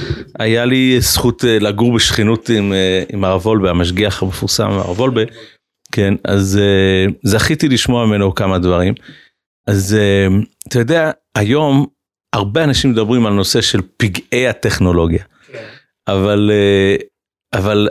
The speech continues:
Speaker 1: אני לא, בכלל לא הולך לדבר על הנקודה, על הרובד הזה של פגעי הטכנולוגיה שמדברים בכנסים. יש רובד הרבה יותר בסיסי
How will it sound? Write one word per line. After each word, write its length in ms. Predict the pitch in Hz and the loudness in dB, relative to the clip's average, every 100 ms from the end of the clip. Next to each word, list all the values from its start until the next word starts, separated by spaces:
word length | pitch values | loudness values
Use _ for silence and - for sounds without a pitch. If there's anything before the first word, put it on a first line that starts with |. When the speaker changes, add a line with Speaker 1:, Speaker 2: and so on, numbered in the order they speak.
| - | -2
Speaker 1:
אני 180 | 110 160 | 0 2
לא, 120 | 175 | 2
בכלל 460 | 160 151 - 143 131 - | 2 0 0 -2 -4 -2
לא 100 | 120 | 0
הולך 280 | 123 - 110 | 2 0 -2
לדבר 320 | 98 113 110 | -2 0 0
על 80 | 98 | 0
הנקודה, 600 | 95 110 101 113 98 107 - - _ - | -2 0 0 0 -2 -4 -8 -20 _ -8
על 140 | 95 | -2
הרובד 420 | 98 104 139 131 113 | 0 0 0 0 0
הזה 220 | 104 117 | 0 0
של 180 | - 110 | 0 -2
פגעי 420 | - - 123 120 98 | -4 -4 0 0 -2
הטכנולוגיה 760 | - 110 117 110 120 104 101 | -2 -4 -2 0 0 0 0
שמדברים 560 | - 104 92 98 113 113 | -2 -2 -2 -2 0 -2
בכנסים. 540 | 104 - 101 - 101 87 - _ _ _ _ _ _ _ 143 | -2 -2 -2 0 0 -2 -8 _ _ _ _ _ _ _ 0
יש 240 | 151 - | 0 0
רובד 260 | 147 151 127 | 0 0 0
הרבה 200 | 113 135 | 0 0
יותר 200 | 135 127 | 0 -4
בסיסי 580 | - - 110 - 120 | -2 0 0 0 0